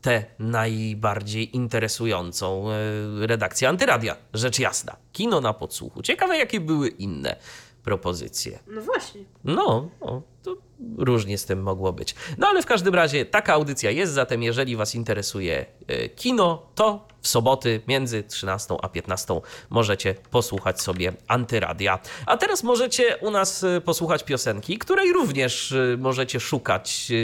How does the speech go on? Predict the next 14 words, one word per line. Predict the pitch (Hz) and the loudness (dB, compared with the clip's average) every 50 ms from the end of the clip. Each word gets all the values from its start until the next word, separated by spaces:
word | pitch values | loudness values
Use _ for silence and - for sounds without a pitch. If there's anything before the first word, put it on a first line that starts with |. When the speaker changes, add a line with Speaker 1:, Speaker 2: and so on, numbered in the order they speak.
| 110 107 | 2 0
Speaker 1:
e, | 104 | -2
w | 107 113 | -2 0
naszej | 113 113 - - 113 110 117 120 | 0 0 2 2 2 2 2 2
dziennej, | 127 180 156 135 127 113 98 90 90 - - - - - - - | 4 4 4 2 0 -2 -2 -2 -2 -4 -10 -16 -16 -16 -4 0
e, | 98 107 98 | 2 2 2
playliście | 92 107 110 104 98 113 175 180 - - - 147 127 120 113 120 | 2 0 0 0 2 0 0 -2 -2 0 2 4 4 4 2 0
między | 113 113 110 107 110 | -2 -2 -2 -2 -2
godziną | 104 104 101 101 104 101 101 95 95 95 95 | -2 -2 -2 -2 -2 -2 0 -2 -2 -4 -6
szóstą | - - 143 135 - - 107 101 - | -4 -4 -4 -4 0 0 0 0 0
a | - 92 90 87 98 | -2 -2 -4 -4 -6
szesnastą, | - - - - - 131 175 - - 117 104 | -6 -4 -4 0 2 2 2 4 2 0 0
od | 101 - | 0 -2
poniedziałku | - 87 95 98 101 95 95 - - 92 87 | -4 -4 -4 -4 -4 -4 -6 -4 -6 -8 -6
do | - 80 73 64 57 52 - | -4 -4 -4 -4 -6 -8 -12